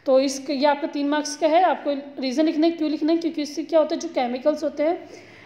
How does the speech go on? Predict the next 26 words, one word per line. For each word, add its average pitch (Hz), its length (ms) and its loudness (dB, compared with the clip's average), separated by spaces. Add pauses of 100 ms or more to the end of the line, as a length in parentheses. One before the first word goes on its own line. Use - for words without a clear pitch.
(140)
और 254 320 2
extra 302 360 0
materials 294 540 -2
जो 285 100 2
होते 302 200 2
हैं 392 240 0
वो 269 160 -2
आपका 269 360 0
यहाँ 277 200 -4
से 392 180 -2
हट 302 220 2
जाते 220 260 -2
हैं, - 80 -16
तो 254 80 -10
ये 269 60 2
आपको 254 220 0
तीन 285 200 -6
line 302 200 0
में 302 100 0
लिखना 302 260 0
है, 415 120 -4
तो 277 60 -6
इसको 247 240 -6
आप 370 220 2
लिख 254 180 -6
देंगे। 170 380 -10